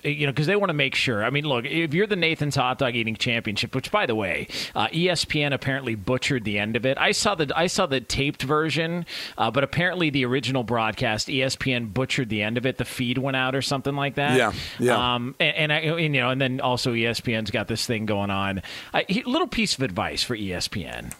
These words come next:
Speaker 1: right? And just people that work at E S P N, just little, little free advice here.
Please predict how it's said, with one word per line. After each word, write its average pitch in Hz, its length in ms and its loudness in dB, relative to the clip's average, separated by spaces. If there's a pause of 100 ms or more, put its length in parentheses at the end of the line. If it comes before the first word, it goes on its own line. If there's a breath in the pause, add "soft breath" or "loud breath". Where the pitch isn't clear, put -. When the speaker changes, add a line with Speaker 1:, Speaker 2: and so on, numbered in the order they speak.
Speaker 1:
right? 117 260 0
And 143 140 0
just 196 200 -2
people 190 220 -2
that 160 140 0
work 120 240 0
at 101 40 0
E 92 140 0
S 87 140 -4
P - 180 -6
N, 131 220 -8
just 185 180 -2
little, 208 300 0
little 185 160 0
free 202 300 -2
advice 98 380 -2
here. 62 300 -8